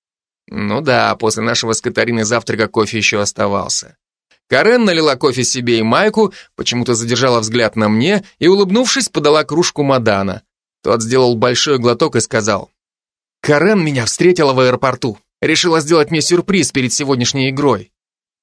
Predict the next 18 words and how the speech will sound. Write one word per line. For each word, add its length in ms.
«Понятно. 800
Ладно, 380
развлекайтесь», 840
ответил 460
я. 260
«Пойду 420
на 180
пробежку». 760
«Ага, 420
давай, 440
приятель». 580
Набросив 500
на 140
голову 240
капюшон 520
и 160
надев 320
наушники, 640